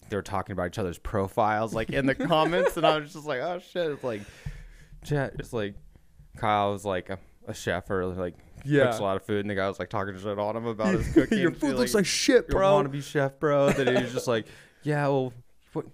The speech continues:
Speaker 1: what about you? You're, like, trying to be a famous <laughs> comedian. You're trying to be a, r-, like, you're faking
Speaker 2: You're
Speaker 1: a famous
Speaker 2: fake
Speaker 1: comedian." He's
Speaker 2: being a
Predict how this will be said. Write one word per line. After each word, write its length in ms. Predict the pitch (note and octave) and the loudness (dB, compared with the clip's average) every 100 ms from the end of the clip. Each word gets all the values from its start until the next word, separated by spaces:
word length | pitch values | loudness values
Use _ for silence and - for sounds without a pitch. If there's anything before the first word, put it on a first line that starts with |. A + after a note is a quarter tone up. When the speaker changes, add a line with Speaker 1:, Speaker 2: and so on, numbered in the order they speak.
| C3+ | -4
Speaker 1:
what 100 | D3+ | 0
about 280 | C3+ C3 - | 2 2 0
you? 80 | C#3+ | -2
You're, 220 | C3 B2+ | 0 0
like, 180 | B2 A#2 | -2 -2
trying 200 | C#3 B2 | 0 0
to 60 | |
be 140 | A#2+ A#2+ | 0 0
a 80 | A2+ | 0
famous 380 | C3 C3 D3 | 0 2 0
<laughs> 100 | - | 0
comedian. 340 | - C#3 B2+ A2+ | 0 0 0 -4
You're 80 | B2 | -2
trying 200 | D3+ A#2+ | 2 4
to 80 | |
be 100 | A#2+ | 4
a, 100 | A#2 | 2
r-, 220 | G2+ A2 - | 0 -2 -6
like, 240 | G#2 F#2+ - | -6 -6 -6
you're 160 | A#2+ | -10
faking 400 | A#2+ - A#2+ A#2+ | -10 -4 -4 -2
Speaker 2:
You're 120 | A#2+ D3 | 0 0
Speaker 1:
a 20 | |
famous 160 | B2+ | 2
Speaker 2:
fake 140 | C#3 C#3+ | 2 4
Speaker 1:
comedian." 180 | C3 C#3 | 4 2
He's 100 | |
Speaker 2:
being 40 | |
a 20 | C#3 | 2